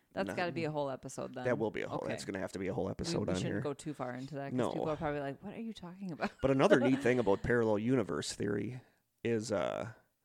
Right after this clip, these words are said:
Speaker 2: I don't remember if it was a Blurry Photos that talked about it or somebody else that talked about it, but they said if it can be an infinite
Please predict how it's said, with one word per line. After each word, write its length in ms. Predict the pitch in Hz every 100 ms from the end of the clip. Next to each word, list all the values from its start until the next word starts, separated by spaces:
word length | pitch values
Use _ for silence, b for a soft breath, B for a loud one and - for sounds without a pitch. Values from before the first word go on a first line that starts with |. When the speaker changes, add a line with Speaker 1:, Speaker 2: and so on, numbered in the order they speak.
| _ _ _ -
Speaker 2:
I 40 |
don't 80 | 127
remember 200 | 151 156
if 60 | 151
it 40 |
was 120 | 160 139
a 60 |
Blurry 300 | 95 - 131
Photos 460 | 127 110 131 151 147
that 100 | 143
talked 200 | 147 147
about 200 | 151 156
it 100 | 139
or 80 | 107
somebody 320 | - 120 104
else 160 | 120 -
that 100 | -
talked 220 | 87 -
about 180 | 107 104
it, 100 | 101
but 120 | 95
they 100 | 104
said 420 | - 135 123 87 - b b b b b b b b b _ -
if 680 | 131 123 104 - - - - _ _ _ _ _ _ _ _ _
it 80 | -
can 120 | 127
be 100 | 123
an 60 | 120
infinite 680 | - 131 - 117 117 - -